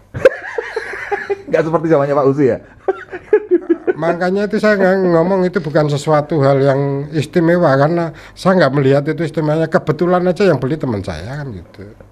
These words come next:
Speaker 1: Berapapun ditawarkan, diambil.
Speaker 2: Saya
Speaker 1: Atau ada
Speaker 2: juga,
Speaker 1: tawar-menawar?
Speaker 2: saya nggak pinter nawar.
Speaker 1: Oh.
Speaker 2: Saya
Speaker 1: Jadi
Speaker 2: nggak
Speaker 1: beliau yang
Speaker 2: pinter
Speaker 1: buka harga?
Speaker 2: nawar.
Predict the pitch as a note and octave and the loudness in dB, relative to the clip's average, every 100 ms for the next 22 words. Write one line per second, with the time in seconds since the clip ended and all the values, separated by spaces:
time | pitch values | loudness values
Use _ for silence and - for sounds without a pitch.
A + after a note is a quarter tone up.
0 | - - F#2+ F2+ G2 G2+ F#2 D#2+ D#2+ D#2+ | -6 0 2 2 0 0 0 0 -2 0
1 | A2+ G#2 D#2 E2+ F2 D2 C#2+ - _ - | 0 0 0 2 0 0 -6 -14 _ -20
2 | - _ _ _ _ D3+ - D#3 D3+ - | -20 _ _ _ _ -2 0 2 2 2
3 | B2 A#2 A2+ G#2 G#3+ A#3 A3 G#3+ A3 A3+ | 2 0 0 0 2 0 0 -2 0 2
4 | A3 E3+ B2 F2+ - _ _ _ _ - | 2 2 -2 -8 -20 _ _ _ _ -20
5 | _ _ D3 F3 F3 D#3+ D#3 D3 C#3 - | _ _ -4 -2 -2 -2 -6 -10 -14 -20
6 | - B2+ E3+ F3+ G3 G#3+ B2+ B2 A#2+ G2 | -2 0 4 4 2 2 0 2 0 0
7 | A2 | -4